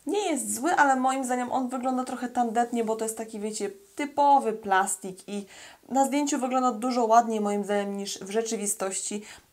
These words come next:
Nie bardzo polecam Wam tą oczyszczającą maseczkę bąbelkową. No taki fajny produkt, ale nie robiący na mnie przynajmniej takiego kosmicznego wrażenia.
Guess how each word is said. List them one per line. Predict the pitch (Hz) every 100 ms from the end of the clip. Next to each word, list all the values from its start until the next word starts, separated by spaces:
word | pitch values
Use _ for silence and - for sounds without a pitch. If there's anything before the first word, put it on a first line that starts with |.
| - - 392
Nie | 440
bardzo | 359 339 262 285
polecam | 269 262 262 247
Wam | 233 233
tą | 233 226
oczyszczającą | 233 240 247 240 233 240 233
maseczkę | 220 226 240 - 214
bąbelkową. | 220 214 208 208 220 214 208 208 - - _ _ 403
No | -
taki | 196 403 302 302 - - - _
fajny | - 381 466 415
produkt, | 392 359 330 -
ale | 294 294
nie | 277 277 285
robiący | 277 233 254 247 233 226 220
na | 226 233
mnie | 240 233
przynajmniej | - 226 226
takiego | 220 220 214
kosmicznego | 226 220 220 220 220 208
wrażenia. | 196 202 208 202